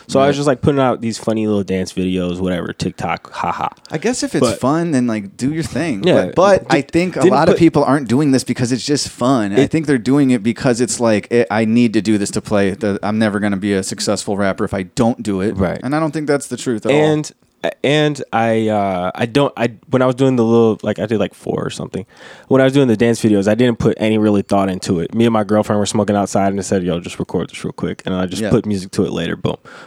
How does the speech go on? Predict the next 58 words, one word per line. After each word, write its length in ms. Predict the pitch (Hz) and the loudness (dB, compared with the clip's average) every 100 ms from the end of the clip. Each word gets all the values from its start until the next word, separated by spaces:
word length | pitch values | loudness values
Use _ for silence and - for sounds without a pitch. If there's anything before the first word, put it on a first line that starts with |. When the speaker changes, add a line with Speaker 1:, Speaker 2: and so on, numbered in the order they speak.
| _ | _
Speaker 1:
But 340 | 117 131 117 - _ _ _ | 0 2 2 -2 _ _ _
I 80 | 107 | 0
was 100 | 113 | 2
like, 140 | 110 | 0
"Fuck, 340 | - 143 117 76 | -2 -2 -2 -4
I'm 140 | 101 | -2
not 180 | 117 - | -2 0
doing 240 | 123 120 113 | 0 2 0
any 160 | 104 - | -2 0
art 200 | 131 175 | 0 2
ones." 320 | 110 92 92 | 0 -2 -4
So 160 | - 104 | -2 -2
I 100 | 95 | -2
put 280 | - 123 - | 0 0 0
some 220 | 110 - | -4 0
art 220 | 113 135 | 0 2
ones. 420 | 101 110 107 107 - - - | 0 0 -2 -6 -14 -20 -2
But, 280 | 110 107 - | 2 2 0
uh, 380 | - 101 101 98 87 | -2 0 2 0 -4
what 180 | - 110 | 0 0
happens 420 | 117 127 123 107 | 2 -2 -2 -6
is 120 | 101 98 | -6 -2
when 180 | 107 | 0
you 100 | 104 | 0
post 640 | 98 - 131 123 - - - | -2 2 4 2 0 -8 -4
something 460 | 113 107 107 98 | -4 -2 -4 0
new, 360 | 113 143 139 120 | 2 4 4 0
your 180 | 90 98 | -2 -2
content, 540 | 110 104 - 104 - | -2 -2 -2 -2 -2
that's 180 | 101 - | -6 -2
not 160 | 113 - | -2 0
gonna 180 | 104 | -4
do 240 | 92 98 104 | -2 -2 0
well 260 | 95 98 | 2 0
right 220 | 92 98 95 | 0 0 0
away. 300 | 92 98 101 | 0 0 0
So 160 | - | -2
you 40 | 98 | -2
gotta 140 | 95 | -2
keep 260 | - 101 - | -2 -4 -2
on 160 | 98 | -2
posting 460 | - 92 95 107 104 | 0 -2 0 -4 -6
so 320 | - 92 90 | -4 -4 -2
that, 280 | 98 92 - - - - - | -2 -2 -4 -10 -20 -20 -6
um, 340 | 98 95 92 | -4 -2 -4
Instagram 480 | - 123 - 110 107 | -2 -2 -2 0 0
can 120 | - | -2
kinda 260 | - 113 104 | -2 -2 0
learn 320 | 95 101 107 | 0 0 0
your 140 | 104 98 | -2 -6
content 560 | - 95 101 123 117 - | -4 -4 -2 -2 -4 -4
and 140 | 101 | -4
your 160 | 98 92 | -4 -2
audience 400 | 98 104 104 101 | -2 -2 -2 -2
also 240 | 101 113 | 0 0
learns 300 | 98 104 104 | 0 -2 -4
it 100 | 98 | -6
too. 300 | - 104 131 | -4 -4 -4